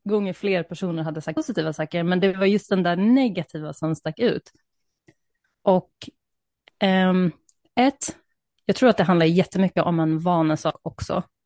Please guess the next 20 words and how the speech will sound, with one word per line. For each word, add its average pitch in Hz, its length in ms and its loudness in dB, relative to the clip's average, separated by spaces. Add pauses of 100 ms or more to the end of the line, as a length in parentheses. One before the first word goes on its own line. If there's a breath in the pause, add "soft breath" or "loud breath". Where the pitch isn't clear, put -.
(600)
Att, - 320 -10
eh, 165 220 2
ju 175 240 0
mindre 190 300 2
gånger 170 220 0
man 165 160 -2
har 160 80 -4
blivit 160 220 -4
avvisad, 165 440 -8
desto 160 260 -6
mer 156 160 2
känns 214 340 0
det. - 140 -8
Nu 226 280 8
när, 240 180 8
om 180 160 -4
någon 147 160 -4
säger 147 220 -6
något 147 180 -6
negativt, 180 560 -2